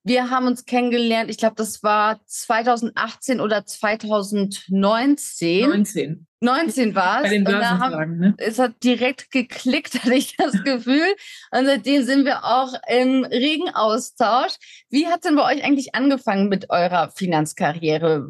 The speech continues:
Speaker 1: Wo habt ihr angefangen und was waren so eure ersten, ja, auch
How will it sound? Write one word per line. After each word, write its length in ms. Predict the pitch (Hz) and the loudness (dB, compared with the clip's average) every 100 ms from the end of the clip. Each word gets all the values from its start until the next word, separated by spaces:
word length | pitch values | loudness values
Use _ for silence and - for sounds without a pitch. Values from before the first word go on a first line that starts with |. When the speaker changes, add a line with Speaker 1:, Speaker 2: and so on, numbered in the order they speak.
| 165 | -10
Speaker 1:
Wo 340 | 185 254 294 277 | 0 0 0 -2
habt 220 | 269 - | -4 -2
ihr 80 | 226 | -2
angefangen 760 | 254 269 277 - 240 240 247 | 0 0 0 0 0 0 -2
und 140 | - 220 | -2 -2
was 200 | 220 247 | -2 0
waren 160 | 233 | 0
so 160 | 208 196 | 2 2
eure 280 | 175 202 - | 2 0 0
ersten, 680 | 180 - - 214 208 208 196 | 0 -2 -6 -4 -2 -4 -4
ja, 420 | 185 196 208 - | -2 2 2 0
auch 200 | 190 | -4